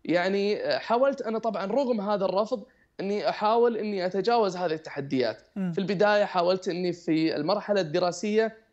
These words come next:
Speaker 1: إني أصعد على الستيج في المدرسة، أحاول إني، آه، أتخطى مرحلة ال-، الخوف والقلق من الجمهور وهذه الأمور.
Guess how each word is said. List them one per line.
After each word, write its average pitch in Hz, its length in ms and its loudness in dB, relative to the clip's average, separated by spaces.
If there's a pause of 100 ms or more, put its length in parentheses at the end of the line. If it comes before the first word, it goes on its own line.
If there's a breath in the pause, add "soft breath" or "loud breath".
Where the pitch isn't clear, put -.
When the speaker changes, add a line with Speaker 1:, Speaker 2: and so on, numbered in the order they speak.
(120)
Speaker 1:
إني 180 340 2
أصعد 175 360 0
على 151 140 2
الستيج 156 420 0 (200)
في - 80 -18
المدرسة، 156 500 0 (340)
أحاول 165 400 0
إني، 180 360 -2 (260 loud breath)
آه، 151 360 2
أتخطى 190 540 -2
مرحلة 165 460 0 (340 soft breath)
ال-، 143 260 2
الخوف 160 640 0
والقلق 151 600 -2
من 139 240 -6
الجمهور 135 600 -4
وهذه 135 280 -2
الأمور. 123 360 -8